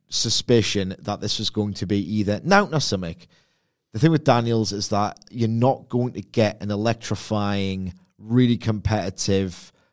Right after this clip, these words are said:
back and forth that A, really lulls you into the action, and B, makes you think, "Hang on, they might do a subverted result here." He's just not as dynamic as he used to be.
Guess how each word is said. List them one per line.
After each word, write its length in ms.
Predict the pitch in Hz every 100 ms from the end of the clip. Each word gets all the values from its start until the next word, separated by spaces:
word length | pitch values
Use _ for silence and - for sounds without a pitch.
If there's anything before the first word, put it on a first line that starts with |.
| _ -
back 280 | 110 110 117
and 140 | 101
forth 500 | - 104 98 98 - -
that 260 | 98 98 -
A, 440 | 135 113 101 117 113 - -
really 400 | 110 127 117 107 -
lulls 480 | 123 123 123 113
you 140 | 113 110
into 260 | 107 98
the 160 | 92 92
action, 560 | 82 85 - - 85 92 _ _ -
and 160 | 98 82 _
B, 440 | 143 123 101 104 98 _ _
makes 340 | 104 107 -
you 80 | 107
think, 220 | 95 107
"Hang 180 | 107 196
on, 120 | 135
they 60 | 117
might 240 | 123 127
do 140 | 123 120
a 60 |
subverted 640 | 104 117 98 98 110 95 95
result 380 | 101 95 92 85
here." 320 | 80 65 71 - - - _
He's 220 | - 101 87 -
just 460 | - 120 95 - -
not 300 | 117 123 113
as 100 | -
dynamic 580 | 107 107 107 107 98
as 120 | 101 87
he 80 |
used 240 | 95 101 -
to 80 | 95
be. 460 | 107 101 98 92